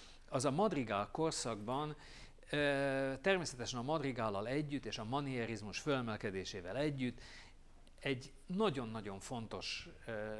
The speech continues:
ágává lett a zenei előadásnak, és azt, hogy egy énekes milyen, vagy egy fúvós, vagy egy, ö, vagy egy vonós milyen módon virtuóz, milyen módon virtuózul díszít, ez a tizenhatodik század vége felé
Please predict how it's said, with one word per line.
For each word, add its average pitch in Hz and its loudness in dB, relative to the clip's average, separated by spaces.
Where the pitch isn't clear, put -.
ágává 113 4
lett 104 0
a 104 -2
zenei 98 -4
előadásnak, 139 -2
és - -6
azt, 165 2
hogy 117 -2
egy 117 0
énekes 117 0
milyen, 120 2
vagy 98 0
egy 92 -2
fúvós, 110 0
vagy 92 -8
egy, 101 -10
ö, 123 -8
vagy 107 -4
egy 104 -4
vonós 131 0
milyen 143 2
módon 107 0
virtuóz, 113 0
milyen 131 -4
módon 110 -6
virtuózul 101 -4
díszít, 139 0
ez 104 -4
a - -6
tizenhatodik 107 -4
század 90 -4
vége 101 -2
felé 95 -4